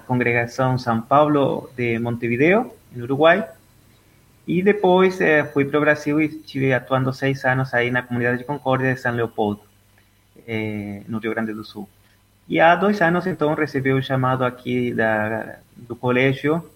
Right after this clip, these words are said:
Concórdia, também de Rio Cuarto, na província de Córdoba. Eh, eu sigo vinculado com o Brasil ainda, porque sigo estudando no seminário, estou terminando,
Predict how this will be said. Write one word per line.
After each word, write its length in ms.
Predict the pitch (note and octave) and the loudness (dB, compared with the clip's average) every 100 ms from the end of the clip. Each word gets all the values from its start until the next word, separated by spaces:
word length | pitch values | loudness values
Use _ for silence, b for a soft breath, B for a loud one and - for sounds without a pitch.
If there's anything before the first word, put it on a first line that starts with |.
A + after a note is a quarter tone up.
| _ A2 - - | _ -20 -20 -10
Concórdia, 580 | A#2+ A#2+ D3 D3+ D3 C3+ | -10 0 4 4 2 -2
também 340 | B2 B2 C3 | 0 0 0
de 140 | B2+ | 0
Rio 160 | A#2+ A#2+ | 0 -2
Cuarto, 320 | - B2+ C3 | 0 0 0
na 80 | A#2+ | -6
província 460 | - A#2 B2 - A2+ | -4 -4 -4 -6 -8
de 80 | |
Córdoba. 520 | A2+ - A#2 G#2 G2 G2+ _ b b _ | -6 0 0 0 -6 -12 _ b b _
Eh, 140 | D#3 F3+ B B | -12 -12 B B
eu 80 | F3+ | -2
sigo 200 | G3+ G3+ | 2 2
vinculado 540 | F#3+ F#3 E3+ E3+ E3+ | 2 4 6 6 6
com 180 | E3 D3+ | 2 2
o 40 | D3 | 4
Brasil 340 | D3 C#3+ E3+ | 2 4 4
ainda, 300 | F3 A3 A3 | 6 6 2
porque 360 | C#3 C3+ C3+ C3 | 0 0 0 0
sigo 200 | D#3 D3+ | 0 0
estudando 480 | D3+ D3+ C#3+ F3 F3 | 0 0 4 6 4
no 80 | E3 | 0
seminário, 440 | D3 C#3 D#3 D#3+ | 0 2 2 2
estou 140 | D#3+ | -4
terminando, 680 | - B2 A#2+ C3 C3+ B2+ A#2+ | -6 -6 0 0 2 0 0